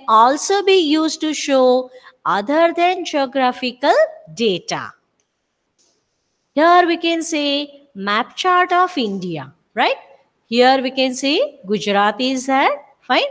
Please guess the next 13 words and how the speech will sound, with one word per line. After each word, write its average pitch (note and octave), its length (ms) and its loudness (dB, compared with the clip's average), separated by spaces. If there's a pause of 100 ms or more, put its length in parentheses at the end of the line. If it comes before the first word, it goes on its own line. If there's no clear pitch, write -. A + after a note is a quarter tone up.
(340)
Other G#3 340 -2
parts A#3 680 0
too A#3 220 -6
are B3+ 240 2
there. D4+ 320 0
That C4 180 -2
is C#4 200 -6
not E4 300 4
always D#4 480 2
graphical, C#4 760 0 (420)
but B3 280 0 (200)
it A3 160 -4
is B3+ 220 -2